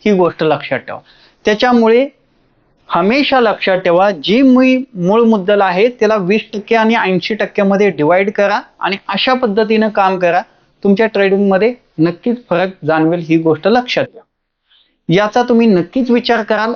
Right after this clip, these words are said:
अशी एक आशा बाळगतो आणि पुढच्या मुद्द्याकडे येतो. चला पाहूया. पुढचा मुद्दा जो आहे तो आहे स्टॉप लॉस.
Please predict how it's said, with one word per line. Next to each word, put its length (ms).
अशी 260
एक 140
आशा 360
बाळगतो 380
आणि 180
पुढच्या 300
मुद्द्याकडे 460
येतो. 200
चला 200
पाहूया. 420
पुढचा 360
मुद्दा 360
जो 120
आहे 360
तो 120
आहे 400
स्टॉप 420
लॉस. 280